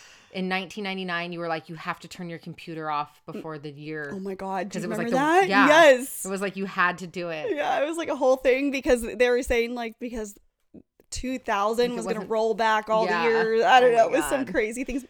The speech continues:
Speaker 1: And then
Speaker 2: A I M.
Speaker 1: nothing happened.
Speaker 2: Yeah, nothing
Speaker 1: Literally
Speaker 2: happened.
Speaker 1: nothing happened. It was like, "I,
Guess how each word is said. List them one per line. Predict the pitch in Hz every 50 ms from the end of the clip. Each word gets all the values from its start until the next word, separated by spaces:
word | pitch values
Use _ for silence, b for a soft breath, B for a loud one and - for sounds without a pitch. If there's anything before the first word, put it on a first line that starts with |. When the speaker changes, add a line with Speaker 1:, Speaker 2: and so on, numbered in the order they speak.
| -
Speaker 1:
And | - 226 220 226 247
then | 240 226
Speaker 2:
A | 202
I |
M. | 185 196
Speaker 1:
nothing | 220 170 175
happened. | 190 156 151 143 147 151 156 165 165 _ _
Speaker 2:
Yeah, | - - -
nothing | - -
Speaker 1:
Literally | 185 180 180 170 165
Speaker 2:
happened. | 160 156 156
Speaker 1:
nothing | 151 147 151 156
happened. | 151 143 143 151 160 160
It | 160
was | 160 156
like, | 175 180
"I, | 190 208 214 208 196